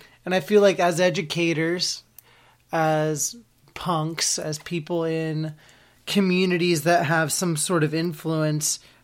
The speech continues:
we shouldn't, we shouldn't allow that to happen. We should kind of be sharing this stuff all the time with people in our community so that we don't keep that ignorance, uh, alive. And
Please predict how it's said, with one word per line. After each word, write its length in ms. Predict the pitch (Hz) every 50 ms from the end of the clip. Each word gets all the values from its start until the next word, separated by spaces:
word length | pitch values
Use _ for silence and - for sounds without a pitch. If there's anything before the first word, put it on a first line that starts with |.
| _ -
we 140 | 156 151 151
shouldn't, 640 | 151 - - - - 180 180 180 175 160 151 151 151 - _ _ _ _ _ _ _ _ _ _ _ _ _ _ _ _ _ _ _ _ _ _ _ _ _
we 180 | 160 170 185 175
shouldn't 440 | 147 - - 202 190 175 190 190 180
allow 340 | 175 170 160 151 156 160
that 180 | 156 147 151 151
to 80 | - 147
happen. 420 | 127 135 143 143 147 - 143 139
We 100 | 143 151
should 220 | 151 - - 156 151
kind 180 | 170 160 160
of 120 | 160 147 131
be 280 | 151 151 147 147 151 - - - - -
sharing 480 | - - - 180 175 160 160 156 156
this 120 | 156 156 151
stuff 300 | - - 180 160 151 -
all 240 | 160 160 160 160 139
the 100 | 147 147
time 560 | - 147 151 151 165 160 147 135 139 147 151 - _ _ _ _ _ _ _ _
with 240 | - 170 156 156 -
people 320 | - 170 156 - - 170
in 60 | 160
our 100 | 160 160
community 560 | 156 - 170 160 160 165 175 175 180 151 156 147
so 180 | - - 165 151
that 100 | 156 143
we 120 | 147 151
don't 440 | 147 - 160 165 185 185 165 147 - - _ _ - - _ _ _ _
keep 240 | - - 190 160 151
that 180 | 190 170 160 151
ignorance, 760 | 156 165 165 165 175 165 147 147 147 151 151 151 - - - - -
uh, 280 | - - 151 147 143 143 -
alive. 760 | 160 156 147 147 147 147 160 165 156 147 151 - - - 147
And 320 | 147 156 151 147 143 147